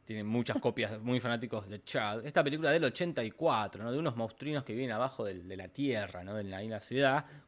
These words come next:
Speaker 1: con un elencazo. Elencazo, porque está John Hurt,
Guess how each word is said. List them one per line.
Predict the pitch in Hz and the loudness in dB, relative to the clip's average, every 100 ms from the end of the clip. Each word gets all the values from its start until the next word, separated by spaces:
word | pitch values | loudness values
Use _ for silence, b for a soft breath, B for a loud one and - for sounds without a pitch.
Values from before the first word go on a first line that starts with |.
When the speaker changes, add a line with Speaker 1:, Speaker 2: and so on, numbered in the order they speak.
| - | 2
Speaker 1:
con | 214 | 4
un | 170 | 6
elencazo. | 123 110 113 156 117 101 - - _ _ - - _ _ - | 4 4 4 6 6 2 -6 -18 _ _ -20 -20 _ _ 2
Elencazo, | 165 131 123 131 98 - 101 | 4 4 6 4 2 -6 -6
porque | 110 | -4
está | 110 135 107 | 0 0 2
John | 160 | 2
Hurt, | 135 170 165 139 131 127 | 4 8 10 10 8 4